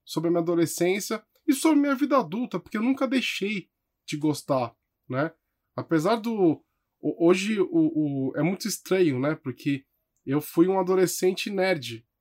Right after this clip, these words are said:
né? E como todo nerd, eu tinha que, é, eu era zoado por ser nerd, né? Pelos meus gostos estranhos. Hoje tudo isso virou moda.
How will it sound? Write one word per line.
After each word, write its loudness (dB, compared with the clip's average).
né? -6
E -6
como -2
todo -2
nerd, -2
eu 0
tinha -2
que, -2
é, -2
eu 4
era 6
zoado 4
por 0
ser 0
nerd, 0
né? -6
Pelos -4
meus 2
gostos -2
estranhos. -6
Hoje 4
tudo -4
isso -4
virou 0
moda. 0